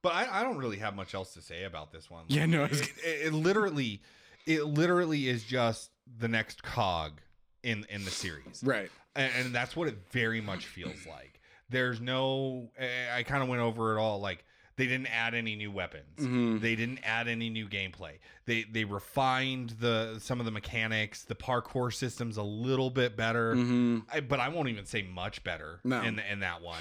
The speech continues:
Speaker 2: No,
Speaker 1: Like,
Speaker 2: th-, there are plenty of times where I jumped off that train going the wrong way
Speaker 1: wrong
Speaker 2: because I
Speaker 1: way.
Speaker 2: was like, "I wanna go this
Speaker 1: Wrong
Speaker 2: way."
Speaker 1: way.
Speaker 2: Woo!
Speaker 1: Or,
Speaker 2: All right.
Speaker 1: or, like, I'm trying to jump left to the next little rail thing,
Speaker 2: Mm-hmm.
Speaker 1: and instead I launch backwards.
Speaker 2: Yep.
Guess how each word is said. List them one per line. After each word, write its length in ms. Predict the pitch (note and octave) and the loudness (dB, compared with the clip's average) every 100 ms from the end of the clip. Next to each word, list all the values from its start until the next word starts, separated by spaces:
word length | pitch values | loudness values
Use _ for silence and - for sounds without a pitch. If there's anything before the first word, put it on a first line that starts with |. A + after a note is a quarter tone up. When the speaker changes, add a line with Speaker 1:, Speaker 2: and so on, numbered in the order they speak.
| - | 4
Speaker 2:
No, 200 | B3 A3 | 6 6
Speaker 1:
Like, 120 | G3 F3+ | 4 0
Speaker 2:
th-, 120 | D#3+ | 0
there 160 | E3 G#3+ | 2 4
are 40 | |
plenty 240 | F#3+ F#3 | 4 4
of 80 | F#3+ | 4
times 240 | F3 F3 E3 | 4 4 4
where 80 | |
I 80 | E3 | 4
jumped 280 | D3+ D3 C#3 | 4 2 4
off 160 | D3 - | 2 4
that 180 | D3 D3 | 0 2
train 540 | C#3+ C#3 C#3 C#3 D3 | 2 4 6 6 6
going 280 | D3 C3+ C#3 | 4 6 6
the 80 | C3+ | 6
wrong 220 | C3+ C3+ | 6 6
way 180 | B2 B2+ | 4 4
Speaker 1:
wrong 60 | |
Speaker 2:
because 220 | B2+ B2 A#2+ | 2 2 4
I 100 | A#2 | 4
Speaker 1:
way. 40 | |
Speaker 2:
was 120 | A2+ | 2
like, 160 | A#2 A#2+ | 0 0
"I 40 | |
wanna 180 | A#2 C3+ | 2 4
go 100 | C#3+ | 4
this 140 | C#3 C#3+ | 4 4
Speaker 1:
Wrong 80 | - | 4
Speaker 2:
way." 80 | B2 | 4
Speaker 1:
way. 60 | |
Speaker 2:
Woo! 1000 | - B4+ A#4+ G#4+ F#4+ F4 E4+ D#4 C#4+ - - | 8 8 8 4 0 -4 -4 -8 -10 -8 2
Speaker 1:
Or, 160 | C#3 B2+ | 6 6
Speaker 2:
All 140 | A#2+ A2+ | 6 2
right. 80 | F#2+ - _ _ - | 0 -10 _ _ -2
Speaker 1:
or, 240 | C#3+ B2+ A#2+ | 4 4 6
like, 280 | A2+ G2+ - | 4 2 -4
I'm 140 | A#2+ A#2 | -2 0
trying 320 | - B2 A#2 | 2 2 2
to 80 | A2+ | 0
jump 300 | G2+ A#2 G#2 G#2 | 2 2 0 -4
left 560 | G#2+ A2+ G2+ - - - _ - | 0 2 0 -4 -16 -20 _ -2
to 140 | C3 | 2
the 120 | A2+ | 2
next 320 | G#2+ G2+ - | 2 0 0
little 180 | A#2+ G#2+ | 2 4
rail 320 | G#2 G2+ G#2 A2 | 4 4 4 2
thing, 400 | C3 B2+ C#3 D3+ | 0 0 0 4
Speaker 2:
Mm-hmm. 520 | C3+ C3+ C3 B2+ B2 A#2 | 4 6 6 6 4 2
Speaker 1:
and 260 | C3 A#2 A2 | 0 2 0
instead 380 | G#2+ - A#2 | -4 0 2
I 160 | G#2 G2 - | 2 0 -4
launch 380 | G#2 G#2+ G2 - | 0 2 2 0
backwards. 400 | G2 E2+ - D2 | -4 -4 -6 0
Speaker 2:
Yep. 180 | A2+ B2 | 2 2